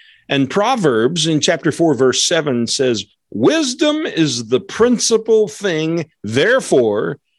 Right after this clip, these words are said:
get wisdom, and in all thy getting, get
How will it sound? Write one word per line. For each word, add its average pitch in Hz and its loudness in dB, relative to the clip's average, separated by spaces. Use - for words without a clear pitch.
get 165 0
wisdom, 139 2
and 160 0
in 160 -2
all 262 0
thy 214 0
getting, 147 -4
get 165 0